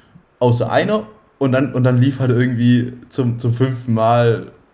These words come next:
Speaker 1: entsprechende Songs.
Speaker 2: Ja.
Speaker 1: Ja.
Speaker 2: Ja, gut, schade. Ähm,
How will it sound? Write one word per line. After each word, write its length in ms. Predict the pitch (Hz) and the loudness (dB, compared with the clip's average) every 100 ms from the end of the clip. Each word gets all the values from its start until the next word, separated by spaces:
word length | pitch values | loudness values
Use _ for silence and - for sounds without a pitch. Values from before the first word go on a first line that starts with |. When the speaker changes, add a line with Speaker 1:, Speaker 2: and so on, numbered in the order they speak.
| _ _ _ _ _ _ _ _ _ _ _ _ _ | _ _ _ _ _ _ _ _ _ _ _ _ _
Speaker 1:
entsprechende 760 | - 113 - 117 113 107 101 - | -6 -4 -4 -6 -2 -2 -2 -6
Songs. 480 | - 101 95 - - _ - | -6 -6 -8 -16 -20 _ -14
Speaker 2:
Ja. 200 | 113 110 _ _ _ _ _ _ _ - - 120 | -14 -14 _ _ _ _ _ _ _ -20 -20 -20
Speaker 1:
Ja. 160 | 87 - | -18 -12
Speaker 2:
Ja, 140 | 117 127 | -6 -6
gut, 240 | 139 151 | -4 -8
schade. 320 | - 123 156 175 _ _ _ _ _ - | 0 0 0 -8 _ _ _ _ _ -14
Ähm, 320 | 113 113 113 | -6 -4 -6